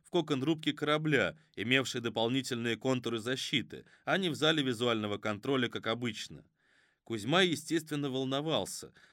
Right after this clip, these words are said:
однако интеллектуальная и психологическая усталость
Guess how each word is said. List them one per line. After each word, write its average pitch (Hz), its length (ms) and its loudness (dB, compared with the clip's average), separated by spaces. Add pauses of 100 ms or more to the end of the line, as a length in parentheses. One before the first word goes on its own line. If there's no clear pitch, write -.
(100)
однако 123 600 2
интеллектуальная 117 880 0
и 95 40 -4
психологическая 113 720 -6
усталость 147 640 0